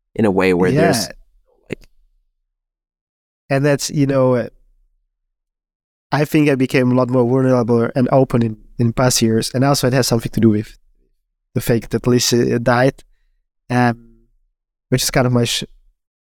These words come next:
Speaker 2: my way to, of dealing with us being more vulnerable and talking about
Speaker 1: Mm.
Speaker 2: it more, which got me in a position where, like,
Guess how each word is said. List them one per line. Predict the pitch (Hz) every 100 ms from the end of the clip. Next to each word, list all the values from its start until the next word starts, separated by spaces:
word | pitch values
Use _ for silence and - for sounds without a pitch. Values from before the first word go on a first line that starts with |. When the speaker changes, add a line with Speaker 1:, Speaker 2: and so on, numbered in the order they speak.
| _ _ _ _ _ _ _ -
Speaker 2:
my | 131 160
way | 147 139
to, | -
of | 127 -
dealing | 127 120
with | 120 110
us | 123 113 -
being | 127 117
more | 123 123
vulnerable | 139 156 160 180 196
and | 117
talking | 135 - 127
about | 156 160
Speaker 1:
Mm. |
Speaker 2:
it | 165
more, | 170 233 - _ _ _ _ _ _ _ - - _ _
which | 127 143
got | 190 180
me |
in | 156
a |
position | 127 143 135 - 117
where, | 117 107 _ _ _ -
like, | 135